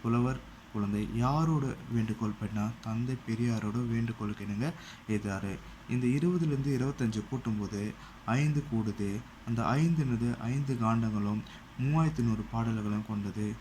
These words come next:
எது அப்படின்னு பார்த்தா ராவண காவியம். அந்த ஐந்து காண்டங்கள் என்ன பார்க்கணும்னா தமிழ காண்டம், தமிழகலேருந்து இலங்கை காண்டம், இலங்கையிலேருந்து விந்தக காண்டம், அப்-, நாலாவதா பழிப்புரி காண்டம்,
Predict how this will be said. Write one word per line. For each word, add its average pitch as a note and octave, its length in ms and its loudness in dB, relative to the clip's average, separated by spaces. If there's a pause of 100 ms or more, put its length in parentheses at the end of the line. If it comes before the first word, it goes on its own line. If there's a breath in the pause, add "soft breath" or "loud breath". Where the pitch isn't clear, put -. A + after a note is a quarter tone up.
(140)
எது A2+ 260 2
அப்படின்னு A2 280 0
பார்த்தா B2 200 -2
ராவண A2 340 -2
காவியம். G2+ 440 -4 (300 loud breath)
அந்த A#2+ 160 0
ஐந்து E3 320 6
காண்டங்கள் A#2 380 2
என்ன A2+ 80 2
பார்க்கணும்னா G#2 520 -2 (380 loud breath)
தமிழ C3+ 340 2
காண்டம், G#2+ 460 0 (120)
தமிழகலேருந்து B2+ 800 0
இலங்கை A#2+ 340 2
காண்டம், G#2 380 0 (320 loud breath)
இலங்கையிலேருந்து C3 640 4 (120)
விந்தக B2 420 2
காண்டம், G#2 380 0 (280 loud breath)
அப்-, - 200 -8 (300)
நாலாவதா C3+ 560 2
பழிப்புரி B2+ 440 0
காண்டம், G#2+ 360 0